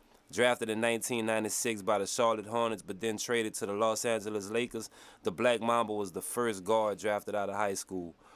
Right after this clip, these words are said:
From a six-six shooting guard out of Lower Merion High School to a larger-than-life N B A legend. From McDonald's All-American to eighteen-time N B A All-Star. The two-time scoring champ averaged twenty-five points a game,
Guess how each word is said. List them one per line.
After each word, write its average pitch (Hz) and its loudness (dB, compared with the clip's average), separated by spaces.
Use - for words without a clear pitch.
From 110 2
a 95 2
six-six - 0
shooting 120 0
guard 113 6
out 107 0
of 101 0
Lower 113 4
Merion 110 -2
High 117 2
School 113 -4
to 117 4
a 98 6
larger-than-life 107 2
N 110 -2
B 104 0
A 101 0
legend. 90 -2
From 104 0
McDonald's 113 2
All-American 117 0
to - -6
eighteen-time 113 0
N 107 -2
B 104 -2
A - 2
All-Star. 90 -2
The - -12
two-time 127 4
scoring 123 2
champ 123 0
averaged 107 -2
twenty-five 117 0
points 117 -2
a 113 -8
game, 113 -2